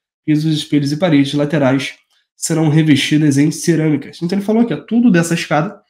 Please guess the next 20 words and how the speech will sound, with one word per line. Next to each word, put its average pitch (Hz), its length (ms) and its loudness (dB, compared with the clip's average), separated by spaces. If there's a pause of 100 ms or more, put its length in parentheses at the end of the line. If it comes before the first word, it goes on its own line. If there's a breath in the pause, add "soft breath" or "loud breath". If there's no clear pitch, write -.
(380)
vai 156 160 2
ser 156 240 2
revestido 147 640 2
em 175 180 0 (140)
cerâmica. 151 540 -2
Então, 160 240 -6
a 165 40 0
gente 175 200 -4
precisa 185 380 -6
encontrar 175 520 -4 (800)
essa 123 300 -4
área. 107 280 -8 (220)
Tranquilo? 180 560 2 (480 loud breath)
Então, 247 340 6
vamos 202 260 4
lá, 220 200 0
hein? 214 180 0 (120)
Método 180 440 2
dos 151 200 2
cinquenta. 185 560 0